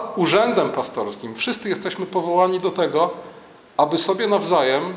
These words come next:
nieść zachętę, napomnienie, pociechę, pouczenie. Jako rodzice jesteśmy pasterzami dla swoich dzieci.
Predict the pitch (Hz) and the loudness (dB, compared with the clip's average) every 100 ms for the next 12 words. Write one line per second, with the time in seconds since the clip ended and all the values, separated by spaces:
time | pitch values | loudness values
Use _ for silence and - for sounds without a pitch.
0 | - - - - - - 127 123 - - | -12 -18 -20 -20 -16 -6 -4 -2 -4 -8
1 | - - - 113 151 131 120 123 113 - | -10 -16 -6 0 0 0 -2 -4 -6 -10
2 | - 135 139 123 120 113 107 101 - - | -8 -6 -4 -4 -4 -4 -6 -8 -8 -6
3 | 120 143 135 113 - 123 123 135 - - | -2 -2 -2 -6 -6 -6 -2 -2 -2 -8
4 | - - - - - - - - - - | -14 -20 -20 -20 -20 -20 -20 -20 -20 -20
5 | - - - 156 170 190 190 269 196 160 | -20 -20 -2 2 6 6 6 4 4 2
6 | - 180 190 - 202 - 214 196 196 196 | 2 0 0 2 2 4 2 4 4 4
7 | 202 202 185 - 208 208 208 220 - - | 0 0 0 -2 -4 -4 -4 -2 -2 -4